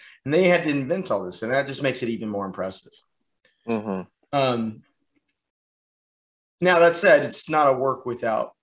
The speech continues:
Speaker 1: f-, its own flaws. We talked about the fact that it, the meanings act, uh, you know, the metaphors are so many that they be-, the meaning of the film becomes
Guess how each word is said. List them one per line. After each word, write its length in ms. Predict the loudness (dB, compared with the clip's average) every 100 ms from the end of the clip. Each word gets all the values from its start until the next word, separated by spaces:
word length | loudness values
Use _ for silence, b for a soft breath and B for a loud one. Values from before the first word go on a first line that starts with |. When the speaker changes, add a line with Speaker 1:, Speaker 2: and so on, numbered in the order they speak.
| _
Speaker 1:
f-, 180 | -20 -12
its 180 | -10 -4
own 160 | -4 -2
flaws. 340 | 2 4 4
We 60 | 2
talked 260 | 0 0
about 180 | -2 -8
the 60 | -6
fact 260 | -6 -4
that 140 | -6 -10 -10
it, 180 | -12 -12 _ _ _
the 100 | -10
meanings 400 | -6 -6 -6 -2
act, 340 | -2 -2 -6 -10
uh, 220 | -8 -8
you 140 | -10
know, 100 | -10
the 100 | -10 -4
metaphors 540 | -2 -2 -2 -2 -2
are 80 | -6
so 240 | -4 -4
many 320 | -2 -4 -6
that 240 | -2 -2 -4 -10
they 120 | -12
be-, 200 | -12 -16 _ _
the 60 | -12
meaning 360 | -10 -8 -6
of 100 | -8
the 60 | -8
film 240 | -10 -8
becomes 520 | -8 -10 -10 -10 -14